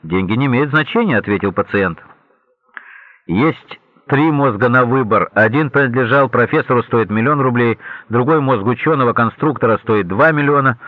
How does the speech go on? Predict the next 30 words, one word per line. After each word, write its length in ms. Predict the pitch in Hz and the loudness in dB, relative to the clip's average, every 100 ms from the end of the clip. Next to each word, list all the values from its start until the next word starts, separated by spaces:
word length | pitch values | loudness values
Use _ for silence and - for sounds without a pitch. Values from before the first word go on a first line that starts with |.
| - - | -20 -6
третий — 480 | 139 175 175 110 - | -2 0 0 -4 -2
от 200 | 95 - | -2 0
крупного 360 | 143 156 151 131 | -2 -2 0 2
правительственного 680 | 117 113 113 - 113 113 107 | 2 0 -4 -6 -2 -2 -2
чиновника 600 | 113 104 107 95 87 87 - - - | -2 0 0 -2 -2 -4 -6 -20 -8
стоит 260 | - 143 117 | -2 0 0
десять 260 | 120 - | -2 -2
миллионов 360 | 147 123 135 131 - | -2 0 0 -2 -4
рублей». 400 | 123 123 120 117 - _ _ _ _ _ _ _ _ _ _ - _ | -4 0 0 0 -4 _ _ _ _ _ _ _ _ _ _ -20 _
«Я 100 | 110 | -2
же 60 | 113 | 0
сказал, 320 | 139 143 123 | 2 2 2
что 140 | 107 | 0
деньги 280 | 101 156 147 | 0 0 0
значения 400 | 104 110 90 85 | -2 -2 -4 -4
не 240 | 80 113 | -2 -2
имеют», — 360 | 165 139 104 90 - - - - | 0 0 -2 -4 -10 -20 -14 -6
повторил 340 | 101 117 107 | -2 0 0
пациент. 420 | 107 - 107 87 | -2 -2 -2 0
«Но 140 | 110 120 | -2 -2
почему 320 | 120 147 170 | -2 -2 -2
все-таки 280 | 156 120 127 | -2 -2 -2
мозг 320 | 123 120 - - - - | 0 -2 -4 -20 -20 -10
какого-то 320 | 104 131 120 | -2 0 2
бюрократа 640 | 101 107 135 127 151 135 113 | 0 0 2 2 2 2 2
дороже 320 | 117 139 117 | 2 2 2
мозга 280 | 120 104 107 | 0 0 0
профессора 520 | 110 110 127 123 107 | 0 0 0 -2 0
или 120 | 110 | -2
конструктора?» 640 | 107 123 - 117 - 82 | 0 -2 -2 -4 -2 -4